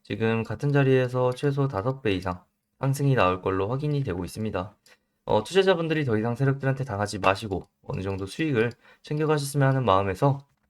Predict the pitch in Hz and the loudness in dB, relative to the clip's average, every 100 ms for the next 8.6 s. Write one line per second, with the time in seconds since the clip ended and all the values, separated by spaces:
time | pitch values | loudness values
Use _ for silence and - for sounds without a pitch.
0 | _ - 143 156 143 135 139 139 113 98 | _ 0 4 6 6 6 6 6 4 0
1 | 101 101 107 101 110 143 139 135 135 131 | 0 0 0 2 4 6 6 4 2 2
2 | 131 113 92 98 104 117 - _ _ - | 0 -2 -2 2 2 2 -6 _ _ -8
3 | 98 127 143 135 98 110 - _ _ _ | -4 2 4 4 4 0 -2 _ _ _
4 | - 131 139 135 139 151 156 151 147 170 | 0 4 6 6 2 2 2 4 4 6
5 | 196 196 120 117 - - 107 101 104 98 | 6 6 4 2 -2 -4 -4 -2 -2 -2
6 | 117 139 131 131 139 - 101 131 127 92 | 0 6 6 6 4 0 2 4 4 2
7 | - _ _ - 139 143 139 131 110 92 | -2 _ _ 0 2 4 4 4 4 2
8 | 104 98 87 113 139 | 2 0 0 4 4